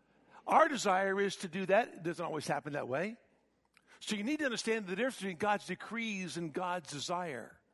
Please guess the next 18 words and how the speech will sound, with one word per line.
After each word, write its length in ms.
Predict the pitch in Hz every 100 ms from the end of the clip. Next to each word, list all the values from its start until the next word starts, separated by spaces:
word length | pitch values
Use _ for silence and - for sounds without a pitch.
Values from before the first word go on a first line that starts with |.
| _ _ _ _ _ _ _ _ _ -
That's 180 | 151 170
why, 400 | 160 139 139 131 _ _ _
that's 180 | - 160
why 120 | 156
the 60 | 135
Bible 320 | 117 143 147
says 400 | 143 135 120 - - _ _ -
in 80 | 151
First 320 | - 147 -
Peter 180 | 147 -
chapter 300 | - 127 117
five 440 | 147 139 123 113 _ _ _ _ -
that 180 | 151
we 120 | 135 143
are 60 |
to 80 | 127
humble 380 | - 156 156 139
ourselves, 720 | 117 - - - - -